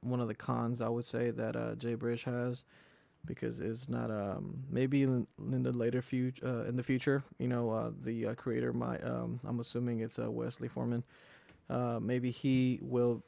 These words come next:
be able to, um, upgrade it in the future, or,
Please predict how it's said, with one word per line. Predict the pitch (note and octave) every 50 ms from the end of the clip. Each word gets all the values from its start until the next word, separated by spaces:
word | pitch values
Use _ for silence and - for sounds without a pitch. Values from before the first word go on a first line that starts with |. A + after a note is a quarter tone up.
| _ -
be | C3 C3 B2+ B2
able | A#2 A#2+ A#2+ A#2+ A#2
to, | - - B2+ B2 A#2 A#2 A#2
um, | A#2 A2+ A2+ A2+ A2 B2 B2 - - _ _ _ _ _ - - - _ _ _ _ - - - - -
upgrade | - C3 - - - C3+ B2 B2
it | B2 A#2+ A#2+
in | A#2+ A#2
the | A2+
future, | - - B2+ B2 A#2 - B2 A#2 A#2+ A#2+ A#2+ - - _ _ - - -
or, | B2+ B2 A#2+ A#2+ A2+ A2+